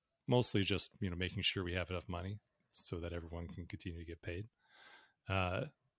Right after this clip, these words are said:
but there's really not a ton I can control with that. So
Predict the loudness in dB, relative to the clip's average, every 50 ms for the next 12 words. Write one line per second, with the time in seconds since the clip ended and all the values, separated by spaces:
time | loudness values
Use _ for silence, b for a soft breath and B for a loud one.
0 | _ _ -20 -20 -18 _ -6 -2 4 8 8 8 8 6 0 -6 2 4 4 4
1 | 6 6 6 8 8 8 6 4 4 6 6 6 6 4 2 0 2 2 2 4
2 | 2 2 0 -2 -2 -2 -2 -2 0 0 2 2 2 2 0 -2 _ -4 -2 0
3 | 0 2 2 4 2 2 2 2 0